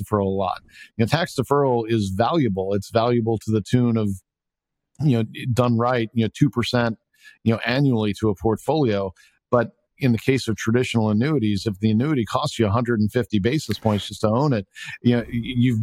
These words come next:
virtually killed the value of tax deferral. So again, the,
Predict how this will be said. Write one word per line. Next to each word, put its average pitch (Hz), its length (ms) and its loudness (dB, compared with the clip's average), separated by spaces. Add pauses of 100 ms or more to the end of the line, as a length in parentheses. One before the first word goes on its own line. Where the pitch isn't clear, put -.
virtually 120 440 0
killed 170 380 0
the 117 80 0
value 120 340 2
of 104 80 -2
tax 175 320 -2
deferral. 98 320 -4
So 127 300 2 (1300)
again, 117 380 0
the, 123 180 0